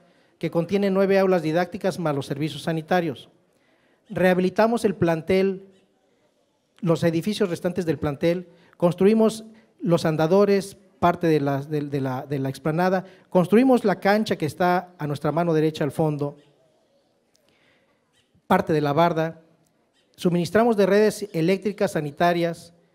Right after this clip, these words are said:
y la subestación eléctrica. Gobernador, es un plantel que ya está, ya está en operación y que seguramente, si usted me permite, como, como lo hemos venido haciendo en otras escuelas,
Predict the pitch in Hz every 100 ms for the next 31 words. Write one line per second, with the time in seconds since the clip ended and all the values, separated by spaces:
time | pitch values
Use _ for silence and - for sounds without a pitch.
0 | _ _ _ _ _ _ - 269 202 185
1 | 156 156 151 151 147 151 139 123 - -
2 | - - _ _ _ _ - 170 180 190
3 | 233 233 254 240 196 175 196 202 202 170
4 | 180 - 190 180 180 - _ _ _ _
5 | _ 156 180 - 190 175 175 175 165 147
6 | 143 156 143 - 185 202 240 - _ _
7 | _ _ _ _ _ _ 185 - 185 196
8 | 208 262 240 226 208 202 220 - - _
9 | _ _ _ _ _ _ _ _ _ -
10 | 175 156 196 208 190 170 180 180 190 170
11 | 143 139 123 - _ _ _ - 156 180
12 | 196 190 - 175 185 175 165 175 165 175
13 | 175 170 170 139 - 165 151 151 -